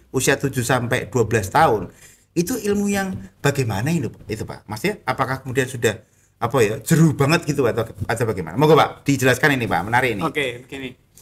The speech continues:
Speaker 2: Kalau kita ngobrol, ngomongkan secara, ya, secara definisi ataupun tidak,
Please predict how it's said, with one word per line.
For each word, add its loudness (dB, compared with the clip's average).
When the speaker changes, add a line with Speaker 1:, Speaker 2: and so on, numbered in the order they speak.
Speaker 2:
Kalau 4
kita -2
ngobrol, 4
ngomongkan 2
secara, -6
ya, -18
secara -6
definisi -8
ataupun -10
tidak, -16